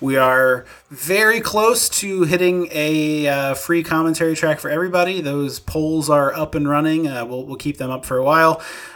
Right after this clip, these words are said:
uh, as we narrow this down. Um, so don't forget to check those out.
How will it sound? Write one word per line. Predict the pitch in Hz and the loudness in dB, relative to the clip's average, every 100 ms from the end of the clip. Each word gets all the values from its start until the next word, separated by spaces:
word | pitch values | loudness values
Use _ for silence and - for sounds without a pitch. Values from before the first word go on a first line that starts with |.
| - | -4
uh, | 110 113 | -2 -2
as | 117 | -2
we | 123 120 117 _ | -2 -4 -4 _
narrow | - 131 123 123 | -6 -2 0 -2
this | 123 | -2
down. | - 131 127 131 - - - - - | -4 -2 -2 -6 -8 -20 -20 -16 -4
Um, | 113 98 95 95 - _ _ _ - - | 0 0 0 -6 -14 _ _ _ -16 -14
so | - | -4
don't | 131 | -4
forget | 127 123 | -4 -8
to | - | -8
check | - 113 120 | -6 -6 -2
those | 135 147 147 | -2 0 2
out. | 143 139 135 | 4 4 0